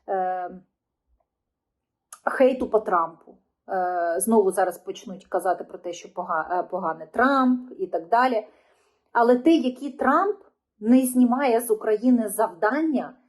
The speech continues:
змогти співпрацювати з адміністрацією Трампа. В нас немає іншого, іншого виходу, нам треба це робити. А ще необхідно провести,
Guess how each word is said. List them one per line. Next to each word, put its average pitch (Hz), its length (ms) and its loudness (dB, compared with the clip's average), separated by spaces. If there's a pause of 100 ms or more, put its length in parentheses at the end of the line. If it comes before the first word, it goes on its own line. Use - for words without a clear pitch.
(200)
змогти 233 640 0
співпрацювати 214 880 -2
з 202 60 -4
адміністрацією 214 920 -2
Трампа. 180 460 -2 (680)
В 220 140 2
нас 294 220 2
немає 277 340 2
іншого, 254 680 2
іншого 247 400 -8
виходу, 214 420 -8
нам 226 200 -2
треба 233 400 2
це 202 180 -10
робити. 185 440 -10 (840)
А 214 120 2
ще 349 260 2
необхідно 240 540 0
провести, 220 760 0